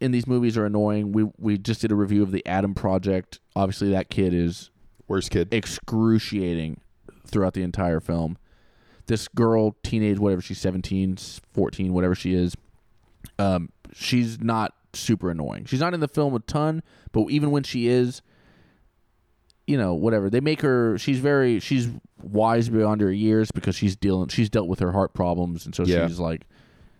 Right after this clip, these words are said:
Speaker 1: she's not a happy-go-lucky kid. She's, you know, she has a little bit of a,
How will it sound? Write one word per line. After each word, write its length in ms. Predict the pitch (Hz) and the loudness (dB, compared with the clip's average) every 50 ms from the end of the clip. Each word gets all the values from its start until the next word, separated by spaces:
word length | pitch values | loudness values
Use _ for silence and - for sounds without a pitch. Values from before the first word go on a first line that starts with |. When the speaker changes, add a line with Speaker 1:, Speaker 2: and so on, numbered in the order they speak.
| _ _ _ _ _ _ _ _ _ _ - | _ _ _ _ _ _ _ _ _ _ -6
Speaker 1:
she's 180 | - - 101 | -4 -2 -2
not 160 | 101 95 90 | 0 0 -2
a 40 | 87 | -2
happy-go-lucky 680 | 85 98 92 - 92 87 90 90 90 92 90 - - 87 | -2 -4 -2 -2 -2 0 2 2 4 2 0 0 -4 -14
kid. 400 | - - - 98 95 95 92 95 | -10 -2 0 2 2 2 0 -2
She's, 520 | - - - 85 80 78 - - - - _ _ | -6 -4 -4 -4 -4 -6 -10 -16 -18 -20 _ _
you 160 | - - 92 | -6 -4 -4
know, 200 | 82 76 69 - _ _ - | -4 -4 -6 -10 _ _ -14
she 180 | - - 113 98 | -4 -2 0 2
has 160 | 107 98 90 | 2 0 0
a 40 | 90 | 0
little 240 | 90 98 95 90 87 | 0 2 2 2 2
bit 120 | 92 90 | 2 0
of 120 | 90 80 | 0 2
a, 280 | 85 82 80 78 76 60 | 2 0 2 0 0 -2